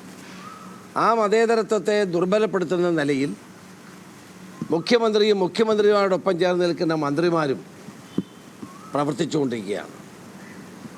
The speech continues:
മുഖ്യമന്ത്രിയുടെ വാക്കുകളെ തുടർന്നാണ് ഇന്നലെ സജി ചെറിയാൻ വളരെ ആപൽക്കരമായ, അപകടകരമായ ഒരു പ്രസംഗം ആലപ്പുഴയിൽ നടത്തിയത്. അദ്ദേഹം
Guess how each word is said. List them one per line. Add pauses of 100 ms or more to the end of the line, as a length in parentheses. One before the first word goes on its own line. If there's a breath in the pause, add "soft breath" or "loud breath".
(120)
മുഖ്യമന്ത്രിയുടെ
വാക്കുകളെ (140)
തുടർന്നാണ് (1040)
ഇന്നലെ (100)
സജി
ചെറിയാൻ (100)
വളരെ (140)
ആപൽക്കരമായ, (1300)
അപകടകരമായ (1000)
ഒരു
പ്രസംഗം (120)
ആലപ്പുഴയിൽ
നടത്തിയത്. (1200)
അദ്ദേഹം